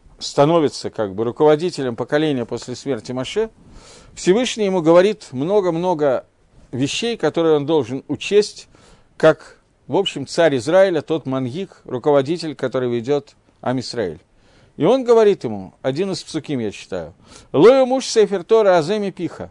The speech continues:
не отодвинется Сефер Тора вот это из твоих уст, ваегита бо йомам велайла, и ты будешь ей трудиться, заниматься им, трудиться ею днями и ночами,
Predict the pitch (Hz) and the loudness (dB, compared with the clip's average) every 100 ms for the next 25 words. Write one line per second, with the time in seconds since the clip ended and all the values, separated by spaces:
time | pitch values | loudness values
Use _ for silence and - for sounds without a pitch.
0 | - 117 196 202 202 170 233 240 220 202 | -8 -2 0 0 0 -2 -6 -8 -8 -8
1 | 175 196 156 170 147 208 185 147 - 127 | -2 -2 -2 -4 0 2 4 0 -2 -4
2 | - 175 - - - _ _ 123 - 151 | 0 0 -2 -6 -14 _ _ -12 -6 0
3 | 135 107 135 156 - _ _ _ _ - | 0 -2 -8 -8 -14 _ _ _ _ 0
4 | 139 180 185 208 285 247 202 214 202 190 | 6 6 4 0 0 0 2 2 2 2
5 | 202 180 170 156 117 101 113 175 220 196 | 0 0 2 2 2 0 -4 -4 -4 -6
6 | - 180 165 - 156 160 147 233 - 165 | -6 -2 -2 0 0 0 -2 -8 -8 -6
7 | 147 151 165 165 - 113 101 101 _ _ | -6 -4 -4 -4 -6 -8 -8 -12 _ _
8 | _ - 190 147 202 - - 107 92 85 | _ 0 2 0 -4 -8 -4 -4 -4 -8
9 | 87 131 208 196 147 131 - 127 131 180 | -8 -2 -2 0 -2 -4 -4 -4 -4 -6